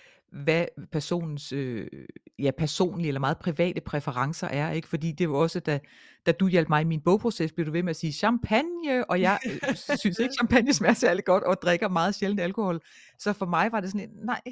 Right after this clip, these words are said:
Speaker 1: ikke
Speaker 2: Ja.
Speaker 1: champagne." Altså, hvor du ramte ligesom skævt med
Speaker 2: Ja, du var meget langt om
Speaker 1: champagnebilledet.
Speaker 2: at sige det. Det skulle du have sagt første gang, jeg brugte det eksempel,
Speaker 1: Ja,
Speaker 2: vel? <laughs>
Speaker 1: ja, men, men,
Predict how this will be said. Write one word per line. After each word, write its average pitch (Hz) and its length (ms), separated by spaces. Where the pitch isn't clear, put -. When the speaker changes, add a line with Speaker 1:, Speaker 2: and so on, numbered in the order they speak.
Speaker 1:
ikke 277 200
Speaker 2:
Ja. 247 100
Speaker 1:
champagne." 180 420
Altså, 180 260
hvor 202 100
du 214 120
ramte 202 260
ligesom 240 200
skævt - 460
med 202 140
Speaker 2:
Ja, 240 80
du 233 120
var 233 80
meget 277 180
langt 254 160
om 170 60
Speaker 1:
champagnebilledet. 170 220
Speaker 2:
at 254 60
sige 247 200
det. 240 100
Det 247 80
skulle 240 200
du 202 60
have 180 80
sagt 208 220
første - 300
gang, 175 140
jeg 170 100
brugte 233 240
det 226 60
eksempel, - 340
Speaker 1:
Ja, 277 120
Speaker 2:
vel? 381 80
<laughs> - 260
Speaker 1:
ja, 269 80
men, 202 240
men, 180 120